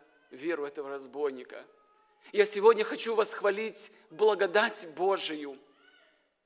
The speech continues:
которая дала ему эту веру. Я сегодня хочу восхвалить нашего Господа, когда мы с вами преклонимся, чтобы наше сердце и уста не молчали, братья и сестры.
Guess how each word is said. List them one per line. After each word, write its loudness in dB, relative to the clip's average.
которая 2
дала 4
ему -4
эту -4
веру. -4
Я 2
сегодня 0
хочу -6
восхвалить -2
нашего -2
Господа, 0
когда -4
мы -4
с -4
вами -2
преклонимся, -4
чтобы -10
наше -4
сердце -4
и -6
уста -8
не -6
молчали, -6
братья -8
и -4
сестры. -12